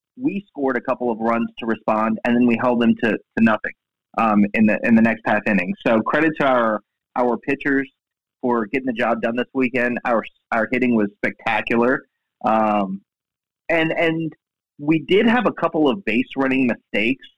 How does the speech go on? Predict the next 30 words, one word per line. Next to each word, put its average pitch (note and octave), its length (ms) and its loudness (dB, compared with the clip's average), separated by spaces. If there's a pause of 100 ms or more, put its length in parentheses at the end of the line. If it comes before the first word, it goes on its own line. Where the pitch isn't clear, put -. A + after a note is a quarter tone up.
(540)
but C#3+ 240 0
I C#3+ 220 0
actually D#3+ 640 -2 (100)
think C#3 280 -2 (720)
that C3+ 260 0
it D3 140 -2
was, C#3 200 2 (440)
it C#3 80 0
was C3+ 140 4
more C#3+ 220 2
on B2 140 0
Wells B2+ 360 2
at A2 100 -6 (100)
third, B2 340 -2 (480)
uh, F2 280 -2 (220)
waving C3+ 360 0
guys B2+ 300 2 (100)
home B2+ 200 0
when B2+ 120 0
he, A#2 120 -2 (120)
he B2+ 100 2
maybe A#2+ 320 2
shouldn't B2+ 340 0
have, C#3 220 0
and A2+ 100 0
I A2 80 -2
think C#3 200 -4
he B2+ 80 2
knew A#2+ 260 4
it B2+ 140 2